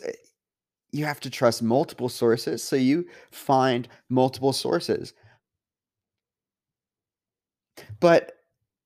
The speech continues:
if we listen to science, for every action, there's an equal and opposite reaction, right? There's two sides of every coin,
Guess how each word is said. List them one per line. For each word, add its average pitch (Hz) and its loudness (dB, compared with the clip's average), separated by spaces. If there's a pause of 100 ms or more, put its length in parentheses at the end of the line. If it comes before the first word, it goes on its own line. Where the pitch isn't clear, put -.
(140)
if 151 0
we 139 6
listen 117 2
to 104 -2
science, 120 0
for - 2
every 160 4 (1120)
action, 131 4
there's 113 2
an 127 0
equal 143 0
and 123 0
opposite 117 0 (240)
reaction, 110 0
right? 107 0 (240)
There's 113 0
two 170 0
sides 120 4 (300)
of 131 4 (100)
every 139 4
coin, 104 -6